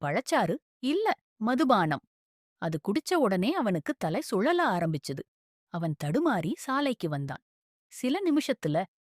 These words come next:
அவன் சாலையிலே விழுந்து போனான். அவன் உயிரே போகப் போகுது போல இருந்தது. ஒரு நல்ல மனசுக்காரன் அத பார்த்து உடனே ஆம்புலன்ஸ் அழைத்தான். "சார், ஒரு குரங்கு விழுந்திருக்குது, சீக்கிரம் வாங்க"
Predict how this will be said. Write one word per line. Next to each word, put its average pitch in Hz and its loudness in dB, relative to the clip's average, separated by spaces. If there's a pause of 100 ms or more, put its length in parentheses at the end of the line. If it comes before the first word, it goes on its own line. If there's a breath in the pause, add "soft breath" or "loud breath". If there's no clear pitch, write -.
(140)
அவன் 151 -6 (120)
சாலையிலே 185 0
விழுந்து 262 0
போனான். 151 -2 (120)
அவன் 143 -6
உயிரே 185 0
போகப் 240 -2
போகுது 254 0
போல 214 -2
இருந்தது. 170 -2 (500)
ஒரு 147 -4
நல்ல 151 -2
மனசுக்காரன் 175 -4 (300)
அத 156 -4
பார்த்து 202 -4 (240)
உடனே 285 2 (120)
ஆம்புலன்ஸ் 202 0
அழைத்தான். 175 -4 (360)
"சார், 240 0 (220)
ஒரு 254 0
குரங்கு 254 2
விழுந்திருக்குது, 226 2 (320)
சீக்கிரம் 330 2
வாங்க" 190 4